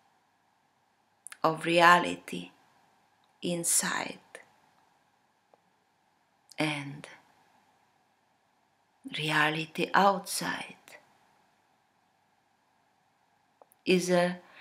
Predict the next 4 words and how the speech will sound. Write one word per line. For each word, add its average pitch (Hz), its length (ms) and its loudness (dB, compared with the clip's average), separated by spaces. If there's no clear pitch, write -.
measurement 175 880 0
or 160 720 -8
awakening 185 1300 8
moment 151 880 -8